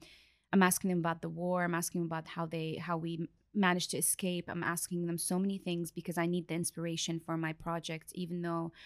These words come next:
um, I'm not really, I'm not really sure of how I'm writing this song, but I, I did write a, a little, um, if you, if you can call it an,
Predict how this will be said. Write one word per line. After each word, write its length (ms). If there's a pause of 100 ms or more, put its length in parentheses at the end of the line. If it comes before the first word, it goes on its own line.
(340)
um, 440 (1080)
I'm 120
not 220
really, 460 (1000)
I'm 80
not 300
really 280
sure 500 (480)
of 240
how 320
I'm 320
writing 520 (260)
this 140
song, 480 (100)
but 220
I, 440
I 100
did 300
write 220
a, 280
a 40
little, 480 (560)
um, 500
if 180
you, 100 (180)
if 180
you 80
can 200
call 320
it 100
an, 260